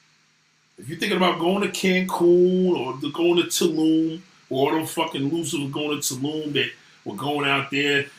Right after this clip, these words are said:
all disease-infested motherfuckers in the middle of covid. "Oh, I wanna live my life. I gotta live my life."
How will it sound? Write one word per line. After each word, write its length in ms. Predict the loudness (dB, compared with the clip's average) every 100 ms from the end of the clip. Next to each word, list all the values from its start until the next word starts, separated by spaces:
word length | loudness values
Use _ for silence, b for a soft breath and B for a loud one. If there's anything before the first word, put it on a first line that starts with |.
| -10
all 360 | -2 2 2 0
disease-infested 1120 | -4 -6 -8 -8 -8 -8 -8 -4 -4 -4 -6
motherfuckers 760 | -4 -2 -4 -6 -8 -4 -6 -6 -10 -8 -6
in 60 | -6
the 60 |
middle 280 | -4 -2 -2
of 80 | -2
covid. 240 | -2 0
"Oh, 100 | 0
I 80 | 0
wanna 200 | 0 0
live 180 | -2 2
my 160 | 2
life. 200 | 4 2
I 120 | 0 -2
gotta 180 | -2
live 140 | -2 -2
my 100 | -4
life." 260 | -2 -4